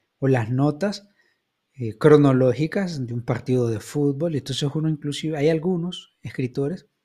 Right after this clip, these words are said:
que inclusive le ponen ese romanticismo, ¿no? Que está bastante interesante. Y entonces uno imagina,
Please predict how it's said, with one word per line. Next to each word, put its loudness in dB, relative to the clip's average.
que -8
inclusive 2
le 8
ponen 2
ese 0
romanticismo, -4
¿no? -10
Que -16
está -12
bastante -10
interesante. -8
Y 2
entonces 2
uno 0
imagina, -4